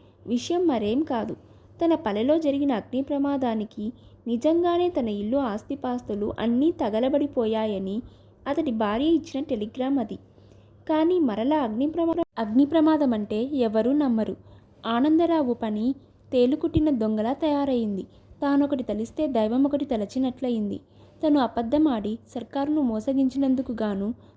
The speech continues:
దాన్ని నిజం చేసి దేవుడు తనకు శిక్ష వేసినట్లుగా భావించాడు.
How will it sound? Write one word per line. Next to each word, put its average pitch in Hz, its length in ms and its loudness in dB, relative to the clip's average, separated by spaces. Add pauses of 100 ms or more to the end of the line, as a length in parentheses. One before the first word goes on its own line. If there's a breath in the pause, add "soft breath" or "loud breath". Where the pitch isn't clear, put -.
దాన్ని 277 260 4
నిజం 247 320 2
చేసి 240 460 -2
దేవుడు 226 380 0
తనకు 285 220 0
శిక్ష 254 300 -6
వేసినట్లుగా 247 680 -2
భావించాడు. 226 640 -2